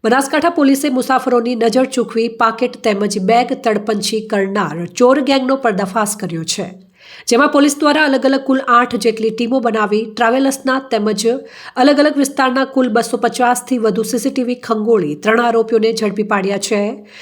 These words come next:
જો કે, આરોપીઓ દ્વારા બાર જેટલા ગુનાનો ભેદ પાલનપુર પોલીસે ઉકેલી લીધો છે.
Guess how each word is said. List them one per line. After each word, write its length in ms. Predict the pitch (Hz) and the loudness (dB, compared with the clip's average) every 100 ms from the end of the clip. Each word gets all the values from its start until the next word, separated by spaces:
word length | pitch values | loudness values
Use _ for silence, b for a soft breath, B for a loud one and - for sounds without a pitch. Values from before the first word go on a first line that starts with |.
| B - | B 2
જો 120 | 226 | 2
કે, 120 | 262 | 4
આરોપીઓ 400 | 247 262 269 302 | 4 4 2 0
દ્વારા 260 | 277 269 269 | 2 2 4
બાર 220 | 240 240 | 2 2
જેટલા 400 | 220 240 240 233 | 0 0 0 0
ગુનાનો 420 | 208 233 247 254 | 0 0 0 0
ભેદ 360 | 208 214 220 220 | 2 2 2 0
પાલનપુર 380 | 226 240 269 | 0 0 -4
પોલીસે 460 | 254 220 196 190 214 | 0 0 0 0 0
ઉકેલી 340 | 220 226 208 | 0 0 0
લીધો 260 | 175 160 175 | -2 -6 -8
છે. 360 | - 190 - | -8 -10 -12